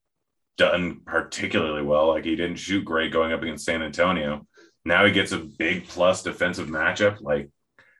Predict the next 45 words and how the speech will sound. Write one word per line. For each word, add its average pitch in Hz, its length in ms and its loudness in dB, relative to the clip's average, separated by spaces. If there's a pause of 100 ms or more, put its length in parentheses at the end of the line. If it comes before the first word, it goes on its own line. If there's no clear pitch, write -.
I 107 100 2
think 151 200 4
that 101 120 4
there's 85 240 0
worse 85 240 0
things 82 200 -4
you 78 60 -2
can 76 120 -6
do 78 120 -2
than 76 140 -6
play 73 260 2
S 78 180 2
G 78 200 -2
A. 78 280 -4 (320)
I 80 80 -2
mean, 80 400 -2
I 98 100 4
don't 101 180 2
think, 95 240 -2 (160)
foresee 87 320 -2
many 85 260 -2
people 73 300 -4
playing 82 240 2
him, 82 160 -2
and 80 100 -6
he 92 100 -4
could - 140 -6
put, 76 140 0
end 76 160 -4
up 73 100 0
with 76 140 -8
a 73 60 -14
fifty-five 73 500 -6
point 71 240 -8
outing 71 320 -8
here. 76 260 -12 (400)
Um, 82 340 4
but 92 120 6
outside 107 320 6
of 82 60 4
that, 82 180 4
like, 73 160 -2 (1700)
really 101 340 2 (380)
not 87 440 -2 (120)
really 92 640 -2